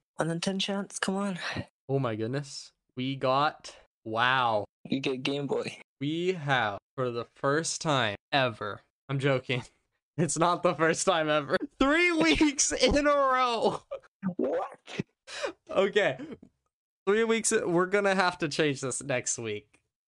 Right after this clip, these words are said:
Speaker 2: Might have to pick a different wheel, or we might have to remove Gamer Milk list from the list next week because we keep on landing on it. Uh, but we'll spin it this week, but we might,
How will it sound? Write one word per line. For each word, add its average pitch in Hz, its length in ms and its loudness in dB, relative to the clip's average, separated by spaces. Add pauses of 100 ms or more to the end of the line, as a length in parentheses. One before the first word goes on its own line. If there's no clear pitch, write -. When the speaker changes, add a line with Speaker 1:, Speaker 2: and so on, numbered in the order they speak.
(340)
Speaker 2:
Might 170 220 2
have 185 180 2
to 175 80 -4
pick 170 240 0
a 165 60 2
different 160 320 2
wheel, 151 280 2
or 143 200 2
we 139 100 2
might 147 280 2
have 165 240 2
to 170 60 -2
remove 143 600 2
Gamer 143 420 0
Milk 143 480 -2
list 151 420 -4 (120)
from 139 760 -4 (100)
the 139 120 -2
list 135 340 -2
next 151 300 -4
week 156 240 -6
because 135 420 -4
we 131 160 -4
keep 151 300 -2
on 143 180 2
landing 131 400 -2
on 143 220 2
it. 160 160 -4 (160)
Uh, 110 640 0 (580)
but 131 260 0 (160)
we'll 151 220 0
spin 190 320 2
it 190 140 -2
this 190 240 0
week, 139 260 0
but 139 160 0
we 143 100 -2
might, 147 320 0